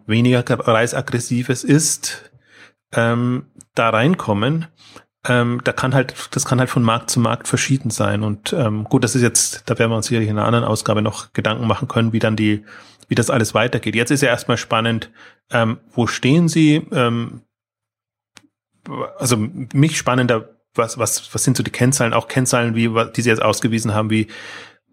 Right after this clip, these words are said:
wie, äh, Bestellquoten, wie viele Bestellungen pro, also wie hoch ist der Warenkorb, äh, in Relation auch zur Tra-, Transaktions-, zum, zum Transaktionsvolumen, also was,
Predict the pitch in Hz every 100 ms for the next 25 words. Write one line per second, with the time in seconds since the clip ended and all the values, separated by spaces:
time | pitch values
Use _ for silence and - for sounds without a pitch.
0 | - - 123 113 110 - - 110 110 120
1 | 120 113 - 107 117 110 120 117 110 110
2 | - 104 107 110 110 - 107 107 107 -
3 | 139 110 107 107 - - 104 98 104 110
4 | - 113 107 107 - - 107 104 104 165
5 | 123 120 110 104 - 113 113 104 - -
6 | 110 104 104 104 _ _ - - - _
7 | - 107 104 104 - 117 127 139 139 -
8 | - _ - - _ _ - 120 110 -
9 | 117 110 - - 135 139 139 135 143 131
10 | 113 107 107 101 -